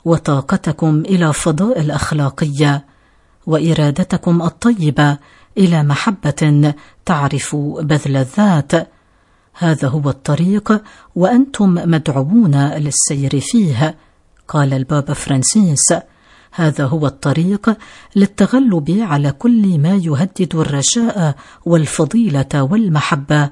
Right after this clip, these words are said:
في حياتكم." كما وأشار البابا فرانسيس في عظته إلى أنهم وكشباب مسيحيين ليسوا فقط جزءا من مستقبل الكنيسة، بل هم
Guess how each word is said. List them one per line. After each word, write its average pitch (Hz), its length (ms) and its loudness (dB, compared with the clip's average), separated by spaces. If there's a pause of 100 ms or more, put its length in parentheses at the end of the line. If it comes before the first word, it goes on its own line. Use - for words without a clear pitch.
(280)
في 208 240 -2
حياتكم." 139 1080 0 (1160)
كما 214 220 6
وأشار 208 540 -2
البابا 151 500 -2
فرانسيس 175 720 -2
في 165 300 -4
عظته 143 720 -2 (400)
إلى 147 180 2
أنهم 170 640 2
وكشباب 160 920 -2
مسيحيين 160 920 0 (540)
ليسوا 208 360 2
فقط 190 580 -4
جزءا 165 500 -2
من 180 380 4
مستقبل 147 640 -2
الكنيسة، 147 920 0 (540)
بل 143 280 0
هم 196 320 4